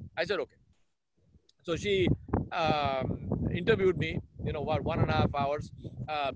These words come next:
behavioral interviewing. Eventually, I ended up writing a book on behavioral interviewing. Uh, I, I have a book called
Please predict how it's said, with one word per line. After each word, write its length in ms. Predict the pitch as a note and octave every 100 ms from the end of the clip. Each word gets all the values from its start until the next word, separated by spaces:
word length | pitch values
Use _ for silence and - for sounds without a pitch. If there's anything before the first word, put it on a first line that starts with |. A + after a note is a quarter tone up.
| -
behavioral 560 | F3+ G3+ F#3 F3+ E3+
interviewing. 580 | D#3+ D3+ D3+ F#3+ D3+ D3+ - - - -
Eventually, 400 | G3 G#3 G#3+ F#3+
I 140 | E3
ended 260 | D#3 E3+ F3
up 100 | E3+
writing 260 | D#3 D#3+
a 60 | D3
book 180 | G3+ G#3+
on 100 | E3
behavioral 260 | D3 C#3+
interviewing. 340 | C3+ - A#2 A2+ - -
Uh, 300 | B2+ - - -
I, 240 | C#3 C#3+
I 60 | C#3+
have 100 | D#3+
a 60 |
book 100 | D#3+ -
called 220 | D#3+ D3